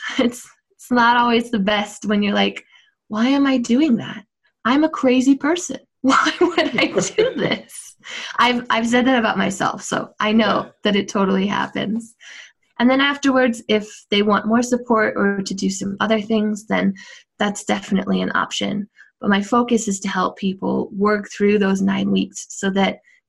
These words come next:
Speaker 1: by the end, they can beat burnout and also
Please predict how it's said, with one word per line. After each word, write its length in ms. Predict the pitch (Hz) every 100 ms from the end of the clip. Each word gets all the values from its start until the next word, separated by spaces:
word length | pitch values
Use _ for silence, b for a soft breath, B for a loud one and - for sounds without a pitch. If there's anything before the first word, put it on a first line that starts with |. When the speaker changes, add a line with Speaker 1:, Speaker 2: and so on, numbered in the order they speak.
| 196
Speaker 1:
by 120 | 190
the 200 | 196 269
end, 480 | 247 196 196 262 - _ _ _ -
they 140 | 208
can 320 | 202 196 196
beat 340 | 190 208 247 262
burnout 640 | 196 185 185 185 190 196 _ -
and 160 | 202
also 520 | 202 202 - 208 202